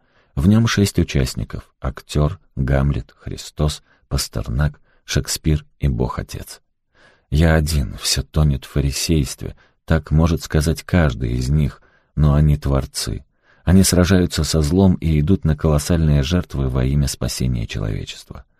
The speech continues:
Вот что такое быть актёром. Вот что значит быть человеком искусства. Об этом Борис Пастернак говорит ещё прямее в своём стихотворении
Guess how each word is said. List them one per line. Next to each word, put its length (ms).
Вот 300
что 200
такое 380
быть 320
актёром. 580
Вот 300
что 180
значит 420
быть 220
человеком 600
искусства. 720
Об 140
этом 200
Борис 280
Пастернак 520
говорит 420
ещё 380
прямее 400
в 80
своём 360
стихотворении 880